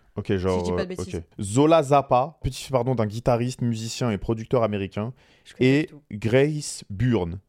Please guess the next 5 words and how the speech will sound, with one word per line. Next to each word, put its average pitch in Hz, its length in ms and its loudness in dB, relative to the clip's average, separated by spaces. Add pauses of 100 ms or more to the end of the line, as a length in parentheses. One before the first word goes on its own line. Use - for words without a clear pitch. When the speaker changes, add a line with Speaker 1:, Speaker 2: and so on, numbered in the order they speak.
Speaker 1:
fille 156 380 -2 (280)
Speaker 2:
<laughs> 254 260 -6
Speaker 1:
de 131 460 2 (160)
Christy 147 720 -6
Turlington 127 720 -2